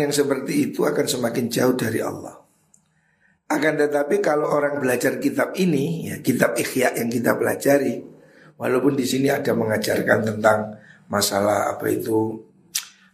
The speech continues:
cara sholat, ya, ilmu fikih kan kitab Ihya ini dibagi empat bab kan. Ada yang masalah bab ilmu, tentang masalah ubudiyah, baru kemudian tentang masalah, ah, munakaha, sampai kan nanti akhirnya masalah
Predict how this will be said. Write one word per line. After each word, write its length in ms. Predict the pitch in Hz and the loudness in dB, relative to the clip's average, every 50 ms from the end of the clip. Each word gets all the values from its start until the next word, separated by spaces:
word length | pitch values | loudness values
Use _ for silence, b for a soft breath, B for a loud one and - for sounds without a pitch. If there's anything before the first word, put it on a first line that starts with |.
| B - - | B -12 -6
cara 320 | - - 95 95 - - | -2 -2 0 0 0 -2
sholat, 400 | - - 113 110 110 113 - - - - | 0 0 2 2 2 2 2 0 -2 -2
ya, 80 | - 104 110 | -4 -4 -2
ilmu 160 | 117 117 113 | -2 -2 0
fikih 320 | 107 131 123 120 143 131 123 | 0 0 0 0 0 0 0
kan 160 | 160 160 165 | 0 0 0
kitab 540 | 151 - - - 156 - - - - - _ _ - - | 0 0 2 0 0 -2 -4 -8 -14 -18 _ _ -14 -8
Ihya 320 | - 190 - - 151 135 139 | -4 -4 -2 0 0 0 2
ini 240 | - 185 160 - | 2 0 0 0
dibagi 480 | 127 120 110 117 127 131 - - - - - _ | -2 -2 -2 0 0 0 0 -2 -4 -8 -12 _
empat 260 | - 131 143 135 - - | -4 0 0 0 0 0
bab 180 | - 135 120 - - | 2 2 2 2 0
kan. 140 | - - - - _ _ B B B B B B B | -6 -10 -12 -18 _ _ B B B B B B B
Ada 240 | - - 107 107 | -6 -2 0 0
yang 60 | 101 104 | 0 0
masalah 400 | 113 - - 117 113 110 110 110 | -2 -2 0 2 2 2 0 0
bab 240 | - 120 113 110 - | 0 0 0 0 2
ilmu, 640 | - 110 107 107 104 110 113 117 117 117 117 - B B B B B B B _ _ | 2 2 2 2 0 0 -2 -4 -6 -8 -10 -14 B B B B B B B _ _
tentang 560 | - - 107 - - 110 110 117 117 113 - | -6 -4 -2 0 0 2 2 0 0 -4 -4
masalah 320 | 110 107 - 117 117 - - | -2 -2 0 2 2 2 0
ubudiyah, 840 | 127 - - 120 113 - 117 117 113 117 117 113 117 117 - - - b b b b b b | 0 -2 0 -2 -2 -2 -4 -4 0 2 2 2 2 0 -4 -8 -12 b b b b b b
baru 320 | _ - - 113 113 - - | _ -2 -2 -2 0 -2 -2
kemudian 400 | 110 110 110 113 117 113 113 117 | -2 -2 0 0 0 0 0 0
tentang 320 | 117 117 113 113 113 113 | -2 -2 0 0 0 0
masalah, 560 | 113 113 110 - - 117 113 113 107 - - B B B B B B B B | 0 0 0 0 2 2 2 2 0 -2 -6 B B B B B B B B
ah, 240 | - 101 101 95 98 | -10 -8 -6 -6 -4
munakaha, 800 | 107 117 117 117 117 110 110 - 139 127 117 110 104 113 123 117 | -2 -2 0 2 2 0 0 0 0 2 2 2 2 0 0 -2
sampai 400 | - - 113 113 117 - 143 - | 0 0 -2 0 0 0 -2 0
kan 160 | - 143 143 | 0 0 0
nanti 240 | 135 127 131 123 - | 0 0 0 0 0
akhirnya 480 | - - 123 - - 131 131 143 139 123 | 0 0 -2 0 0 0 2 2 2 2
masalah 480 | 120 117 - 131 123 120 120 - - | 0 -2 0 2 2 4 4 2 0